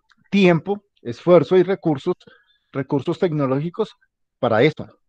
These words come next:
pero es igual, igual, muy buena, muy buena,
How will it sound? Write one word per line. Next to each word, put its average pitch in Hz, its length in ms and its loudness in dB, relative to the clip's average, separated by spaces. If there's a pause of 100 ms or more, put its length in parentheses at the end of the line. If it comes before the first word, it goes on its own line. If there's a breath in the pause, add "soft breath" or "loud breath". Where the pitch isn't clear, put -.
(100)
pero 120 200 -4
es 117 100 -8
igual, 156 420 0 (480)
igual, 139 560 0
muy 143 320 -4
buena, 147 320 0
muy 139 220 -6
buena, 156 400 -6